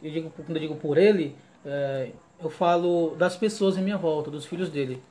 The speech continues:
Como diz minhas escrituras, eu sempre diz, "Se me amai-vos", ah, o Senhor, Jesus Cristo também sempre fa-, fala aos apóstolos, "Se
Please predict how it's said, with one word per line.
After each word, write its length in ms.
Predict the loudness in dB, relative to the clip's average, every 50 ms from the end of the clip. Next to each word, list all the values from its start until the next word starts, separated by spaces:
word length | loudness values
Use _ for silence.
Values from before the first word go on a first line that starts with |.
| _ -20 -20 -16 -10
Como 160 | -8 -6 -4
diz 180 | -4 -4 -4 -4
minhas 200 | -4 -4 -4 -6
escrituras, 420 | -6 -10 -10 -6 -4 -4 -4 -4 -6
eu 80 | -10
sempre 240 | -10 -10 -8 -8 -6
diz, 280 | -6 -6 -6 -6 -8 -14 -18 -20 -20 -18
"Se 140 | -10 -6 -4
me 100 | -2 -2
amai-vos", 600 | -2 -2 -4 -2 -2 -2 -2 -4 -6 -10 -12 -18 -20 -20 -20 -20 -20 -20 -20 _ _
ah, 420 | -8 -6 -4 -4 -2 -4 -4 -6 -6
o 80 | -10 -8
Senhor, 180 | -8 -8 -6 -6 -8 -10 -12 -12 -10
Jesus 200 | -6 -4 -4 -4
Cristo 140 | -4 -6 -6
também 280 | -6 -6 -6 -6 -8 -8
sempre 460 | -8 -8 -6 -4 -4 -4 -4 -4 -8 -8 -6
fa-, 180 | -4 -4 -4 -4
fala 180 | -4 -4 -4
aos 60 | -2 -4
apóstolos, 400 | -4 -6 -6 -8 -8 -8 -12 -18 -20 -20 -20 -20 -20 -20 -20 -20
"Se 500 | -10 -6 -4 -4 -2 -2 -4 -4 -6